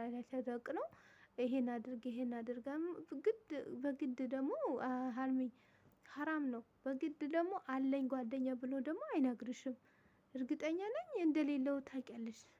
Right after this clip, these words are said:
አንቺ ግን ምኑ ነው የምታሳምኝ? ምኑ ነው ጨምቀሽ፣ ጨምቀሽ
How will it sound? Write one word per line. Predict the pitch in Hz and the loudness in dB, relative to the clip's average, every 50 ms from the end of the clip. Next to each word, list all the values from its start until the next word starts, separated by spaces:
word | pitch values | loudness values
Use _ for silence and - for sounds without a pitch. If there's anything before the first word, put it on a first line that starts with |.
| _ _ _ - | _ _ _ -2
አንቺ | 294 302 311 - 330 | 0 0 0 2 0
ግን | 359 381 370 359 | 2 2 2 4
ምኑ | 349 339 349 349 370 359 | 4 4 4 4 4 4
ነው | 339 330 302 | 4 4 4
የምታሳምኝ? | 262 277 262 - - 254 240 - - 247 233 226 247 233 247 | 4 2 0 -2 -4 -6 -6 -4 -4 -2 -2 0 0 0 2
ምኑ | 254 285 311 320 330 | 4 6 6 6 6
ነው | 311 294 254 240 262 - | 4 4 2 0 -4 -6
ጨምቀሽ፣ | - - 277 285 262 262 262 - - 285 - - | -8 -6 -4 -2 -2 -2 -4 -4 -6 -6 -6 -8
ጨምቀሽ | - - 269 262 254 - - - 277 | -8 -6 -6 -6 -6 -6 -6 -8 -10